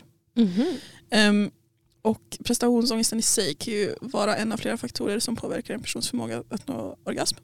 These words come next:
Speaker 1: Mm.
Speaker 2: Det kan vara relaterat till känsla av press, stress eller oro kring sex-, sexuell prestation.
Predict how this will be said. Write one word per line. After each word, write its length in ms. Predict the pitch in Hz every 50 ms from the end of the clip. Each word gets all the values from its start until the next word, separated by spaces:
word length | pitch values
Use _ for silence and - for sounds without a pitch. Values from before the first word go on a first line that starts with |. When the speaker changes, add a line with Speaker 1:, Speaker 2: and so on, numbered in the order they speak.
| _ _ _ _ - -
Speaker 1:
Mm. 220 | 254 240 220 202 196 - - -
Speaker 2:
Det 120 | - 240
kan 380 | 233 - 220 220 214 208 208 208
vara 120 | 214 208
relaterat 420 | 226 208 208 208 - - 180 202 -
till 100 | - 240
känsla 280 | - 226 226 - -
av 40 | 247
press, 500 | - - 262 277 - - - - - - -
stress 460 | - 269 247 226 - - - - -
eller 180 | - 262 247 240
oro 420 | 233 226 226 226 226 220 226 233
kring 360 | - - - - 226 214 220
sex-, 320 | - - 220 - - - -
sexuell 560 | - - 240 - - - 214 208 208 202 185 143 - _ _ _ _ _ _ _ _ _
prestation. 500 | - 233 - - 208 - 220 214 247 294